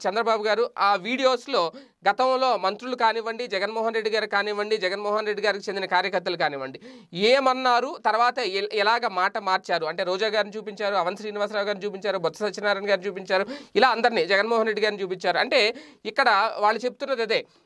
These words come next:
ఆ, మొదటి నుంచే చెప్తున్నదే. ఆ వీడియోలు ఇవన్నీ ఎక్స్క్లూజివ్‌గా సంపాదించినవి ఏం కాదు.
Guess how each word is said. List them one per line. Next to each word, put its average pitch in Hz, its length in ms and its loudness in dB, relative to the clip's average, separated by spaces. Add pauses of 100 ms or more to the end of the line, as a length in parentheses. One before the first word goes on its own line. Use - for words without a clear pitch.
(140)
ఆ, 170 140 4
మొదటి 208 320 4
నుంచే 269 200 -4
చెప్తున్నదే. 208 640 0
ఆ 180 440 4
వీడియోలు 233 440 2
ఇవన్నీ 247 500 0 (120)
ఎక్స్క్లూజివ్‌గా 254 600 -2
సంపాదించినవి 233 680 0
ఏం 226 100 0
కాదు. 226 340 -2